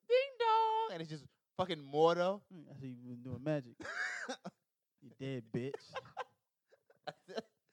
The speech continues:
Speaker 1: You been doing, you been doing magic, nigga?
Speaker 2: Scott was doing up close magic too. Scott, I'm coming for you,
Speaker 1: Oh,
Speaker 2: nigga.
Speaker 1: yep, yep. <laughs> He coming for the Ant-Man too, bro.
Speaker 2: I'm coming for you, nigga.
Speaker 1: <laughs> Scott Lang, we coming for you, nigga. <laughs>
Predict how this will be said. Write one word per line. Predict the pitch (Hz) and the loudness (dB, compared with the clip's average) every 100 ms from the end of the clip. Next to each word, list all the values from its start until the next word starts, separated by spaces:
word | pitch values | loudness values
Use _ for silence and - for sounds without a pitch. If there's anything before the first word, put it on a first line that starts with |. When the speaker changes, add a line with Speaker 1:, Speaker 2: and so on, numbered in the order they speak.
| - | -18
Speaker 1:
You | - | -10
been | 165 170 151 | -8 -8 -8
doing, | 175 175 | -10 -8
you | 220 | -12
been | |
doing | 190 185 165 185 | -12 -14 -10 -6
magic, | 294 294 302 | -6 -8 -16
nigga? | 339 233 214 _ | -14 -16 -20 _
Speaker 2:
Scott | - 156 151 | -2 0 0
was | 151 | -2
doing | 160 156 | -4 -4
up | 156 | -4
close | 170 170 | -2 -2
magic | 160 165 165 | -2 -6 -6
too. | - 175 | -16 -20
Scott, | - 208 196 | 8 8 10
I'm | |
coming | 220 214 | 8 6
for | 196 | 8
you, | 247 | 10
Speaker 1:
Oh, | 240 | 12
Speaker 2:
nigga. | 220 240 277 | 12 12 12
Speaker 1:
yep, | 170 220 - - | 6 6 4 -4
yep. | 147 214 294 - _ | 2 4 4 -2 _
<laughs> | _ | _
He | 175 170 - | -10 -10 -14
coming | 196 - | -14 -12
for | 247 - 247 - | -12 -12 -16 -20
the | - 202 | -12 -8
Ant-Man | 226 - 202 214 220 | -8 -10 -20 -18 -18
too, | 208 277 196 131 | -20 -18 -18 -18
bro. | 135 147 196 | -16 -16 -18
Speaker 2:
I'm | 117 | -12
coming | - 190 | -8 -8
for | 160 | -8
you, | 160 202 208 175 | 0 2 4 2
nigga. | 175 202 214 - _ _ _ _ _ - _ - | 2 2 -2 -18 _ _ _ _ _ -20 _ 8
Speaker 1:
<laughs> | 571 - 359 370 - 302 - - _ - - - - | 8 8 6 6 6 -4 -20 -20 _ -20 -18 -14 -4
Scott | 269 311 302 | 2 4 4
Lang, | 320 320 311 - _ _ _ | 4 2 0 -10 _ _ _
we | 403 | -2
coming | 339 320 | 0 4
for | 339 | 4
you, | 339 339 349 330 | 6 8 8 6
nigga. | 330 320 320 339 - - - - - | 4 2 4 4 4 2 0 2 4
<laughs> | - - 392 - - 494 - - 571 571 - 440 - - | 4 2 2 2 4 2 4 2 2 2 4 6 4 2